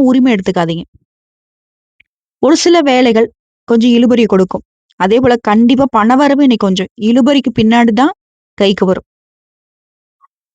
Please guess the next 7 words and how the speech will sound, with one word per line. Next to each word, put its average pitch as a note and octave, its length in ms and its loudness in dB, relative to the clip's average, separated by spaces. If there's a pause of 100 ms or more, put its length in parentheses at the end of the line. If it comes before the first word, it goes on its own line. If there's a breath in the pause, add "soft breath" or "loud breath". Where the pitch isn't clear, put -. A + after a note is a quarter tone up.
(220)
சொந்தமா E4+ 380 2
தொழில் D#4+ 240 0
செய்றவங்க B3 320 2 (300)
வாடிக்கையாளர்கிட்ட A#3 840 0 (720)
பொறுமையை D#4+ 460 2
கடைபிடிங்க. F#3+ 500 -2 (1300)
அவருடைய A3 220 0